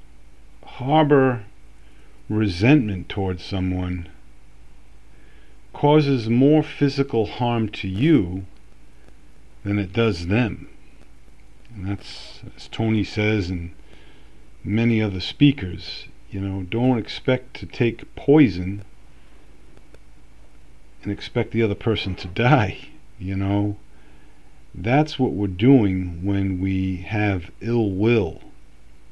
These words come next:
towards someone. Justified ill will or unjustified, you know. Insecurity, folks, it leads to negative behavior,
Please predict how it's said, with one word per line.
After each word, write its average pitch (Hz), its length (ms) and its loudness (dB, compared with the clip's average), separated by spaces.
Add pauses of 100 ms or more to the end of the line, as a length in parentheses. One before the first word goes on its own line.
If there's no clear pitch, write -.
(460)
towards 92 300 -6
someone. 85 460 -6 (840)
Justified 151 880 6
ill 143 240 8
will 147 300 8
or 104 320 2
unjustified, 101 1080 0 (1400)
you 95 100 -8
know. 98 240 -4 (1400)
Insecurity, 156 1000 6
folks, - 720 -6 (1040)
it 113 180 -2
leads 143 440 6
to 120 120 0
negative 120 540 4
behavior, 95 600 2